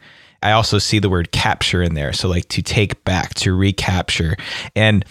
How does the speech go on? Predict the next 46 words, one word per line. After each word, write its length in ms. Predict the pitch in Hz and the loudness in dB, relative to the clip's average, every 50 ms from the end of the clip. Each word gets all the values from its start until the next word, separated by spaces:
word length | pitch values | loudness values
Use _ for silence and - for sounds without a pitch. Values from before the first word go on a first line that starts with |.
| - - _ _ _ _ - | -8 -20 _ _ _ _ -4
it's 140 | 107 - 127 | 0 2 2
interesting 460 | 151 170 - 120 - - 92 90 90 | 4 4 4 2 2 2 2 2 2
'cause 220 | - 107 95 95 110 | 2 2 2 4 4
even 200 | 123 117 113 104 | 4 4 4 4
just 200 | 101 95 - - | 2 2 2 0
that 140 | 92 76 | 0 2
word 280 | 95 104 104 95 - - | 2 4 2 2 2 -2
capio, 760 | - - - 95 101 - 127 127 127 127 135 139 156 160 - - - - - - - - | -2 0 0 0 2 4 4 4 6 6 6 6 4 2 0 -6 -14 -20 -20 -20 -8 0
what 160 | 101 110 107 | 2 4 4
it 80 | 110 78 | 4 4
evokes 360 | 95 101 107 117 110 - - | 6 6 4 4 4 4 2
in 160 | 101 87 92 | 4 4 6
me 220 | 95 104 113 107 92 | 6 6 6 6 4
is, 200 | 95 92 - - | 4 4 2 0
like, 140 | 87 - | 0 0
a 60 | 85 82 | 0 0
conquering 680 | - - - 113 127 127 - 104 87 80 71 - 110 - _ - | 0 2 4 4 4 4 2 2 2 2 0 -2 -4 -6 _ -2
mentality. 720 | 90 87 90 85 - - 85 82 80 78 - - - - - - - _ _ _ _ _ _ _ _ _ - | 2 2 2 2 2 0 0 0 0 0 -2 -2 -4 -6 -8 -12 -20 _ _ _ _ _ _ _ _ _ 0
And 460 | 98 98 98 95 95 92 92 92 78 | 2 4 4 4 4 6 4 4 4
there's 340 | - 98 95 95 101 98 92 | 2 2 4 4 4 4 2
this, 340 | 92 98 98 95 - - - 92 | 2 2 2 2 2 0 -2 0
you 140 | - 107 101 | 2 2 4
know, 340 | 95 92 92 92 95 98 98 | 4 4 4 4 4 4 4
dialogue 640 | 90 95 98 117 123 95 90 87 85 92 101 101 | 4 4 4 4 4 4 2 2 2 2 2 2
that's 160 | - 92 - | 2 0 0
gone 240 | - 90 90 92 92 | 2 2 4 4 4
on 180 | 85 87 87 90 | 4 4 2 2
for 160 | - - 85 | 2 0 -2
centuries 560 | - - 95 - - - 87 85 87 - - | 0 2 2 2 2 2 2 0 0 0 0
now 260 | 87 85 87 87 90 - | 0 0 0 0 0 0
about 380 | - 87 90 90 85 - - | 0 0 0 0 0 0 0
the 300 | - 90 90 85 87 87 - - - - - - - - _ _ _ - | 0 2 2 2 2 0 -2 -6 -12 -14 -16 -16 -18 -20 _ _ _ 0
patriarchy, 800 | - 117 123 - - 107 87 85 85 76 - - - - - - | 2 2 2 2 2 2 2 2 0 -2 -2 -4 -6 -6 -4 -2
right? 200 | - 95 107 76 | 0 0 2 2
Like, 160 | 87 92 87 | 2 0 0
the 80 | 98 | 0
conquering 520 | - - 110 107 107 - - 110 104 98 95 | 0 2 2 2 2 4 4 4 4 6 4
nature 380 | 95 95 95 - - 104 92 87 | 4 4 2 2 2 2 4 4
of 120 | 87 90 | 2 2
men. 320 | 87 92 107 110 82 73 - | 2 4 4 2 2 0 -2
And 100 | - 90 | 0 2
I 60 | 98 110 | 2 4
know 200 | 123 127 127 120 | 6 6 6 6
that 200 | 120 110 101 101 | 4 4 4 4
right 220 | 110 117 135 143 | 2 2 2 2
now, 420 | 123 104 92 101 117 135 156 147 | 2 2 4 4 4 4 2 2